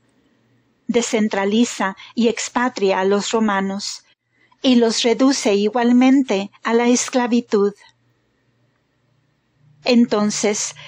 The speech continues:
para aquellos que niegan el orden cristiano y católico en el mundo,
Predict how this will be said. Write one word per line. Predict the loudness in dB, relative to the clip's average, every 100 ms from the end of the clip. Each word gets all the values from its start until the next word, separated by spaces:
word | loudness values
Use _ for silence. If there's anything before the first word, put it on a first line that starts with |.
| -8
para | -4 -2 -2
aquellos | 0 2 2 0 0
que | 4
niegan | 4 4 2 0
el | 2 2
orden | 2 4 4
cristiano | 2 -2 -2 0 4 4
y | 2 0
católico | -4 -2 0 2 0 0
en | 0
el | 2 4
mundo, | 4 2 0 -2 -6